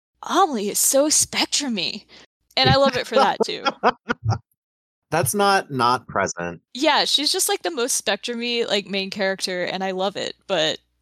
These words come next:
Speaker 1: you know, I don't know if that's the intent. <laughs>
Speaker 2: I, I had a moment watching it where I was like, "Oh, she's so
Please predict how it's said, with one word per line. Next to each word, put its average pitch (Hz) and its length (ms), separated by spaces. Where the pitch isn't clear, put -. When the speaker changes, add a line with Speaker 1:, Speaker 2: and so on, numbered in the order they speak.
Speaker 1:
you 226 140
know, 175 100
I 165 160
don't 202 220
know 208 100
if 175 100
that's - 280
the 165 100
intent. - 340
<laughs> - 160
Speaker 2:
I, 339 340
I 139 100
had 175 220
a 185 80
moment 135 340
watching 110 360
it 98 120
where 95 120
I 98 40
was 95 180
like, 95 200
"Oh, 104 180
she's 117 300
so 101 500